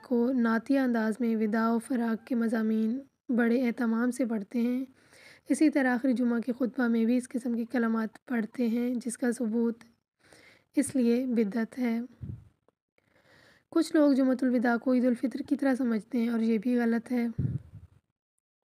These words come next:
बाज़ लोग रमज़ान के महीने के उनतीस या तीस दिन का होने के बारे में मुख्तलिफ नज़रियात और ख़यालात रखते हैं,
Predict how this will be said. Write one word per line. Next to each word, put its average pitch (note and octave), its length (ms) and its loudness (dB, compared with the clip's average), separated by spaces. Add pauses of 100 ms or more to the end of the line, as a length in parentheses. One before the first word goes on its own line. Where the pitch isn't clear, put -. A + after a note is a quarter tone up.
(880)
बाज़ C4 380 2
लोग A#3+ 260 2
रमज़ान A3+ 380 2
के A#3 100 -4
महीने A3+ 400 0
के B3+ 220 0
उनतीस C4+ 760 -2
या B3+ 100 0
तीस A#3+ 260 -2
दिन A#3 180 2
का A#3 140 -2
होने A3 300 0
के A#3 100 -4
बारे A3+ 220 0
में A#3 120 0
मुख्तलिफ B3 540 -2
नज़रियात A3+ 540 0
और A#3+ 220 -2
ख़यालात G#3+ 440 -4
रखते - 360 -10
हैं, C4 260 0